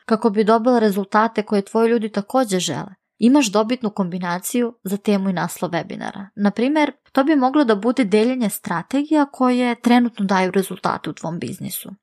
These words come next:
ili u tvom privatnom životu, možda rezultati koje si pomogla svojim klijentima da ostvare. Ovde je ključ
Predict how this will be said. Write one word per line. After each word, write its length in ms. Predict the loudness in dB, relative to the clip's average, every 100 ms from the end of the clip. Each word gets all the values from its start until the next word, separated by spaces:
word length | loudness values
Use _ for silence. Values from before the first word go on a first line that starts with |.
| _
ili 160 | 2 4
u 40 |
tvom 220 | 4 0
privatnom 440 | 2 2 2 -2 -4
životu, 600 | -2 -2 -2 -4 -6 -6
možda 300 | -2 2 2
rezultati 680 | 2 0 -2 0 -2 -2 -6
koje 220 | -2 -2
si 400 | -2 -4 -4 -4 -2
pomogla 360 | 0 2 0
svojim 340 | -2 2 2 2
klijentima 540 | 0 -6 -6 -6 -6
da 140 | -4
ostvare. 480 | -6 -6 -10 -14 -14 -18 _ 0
Ovde 280 | 0 4
je 60 | 2
ključ 420 | 2 2 2 0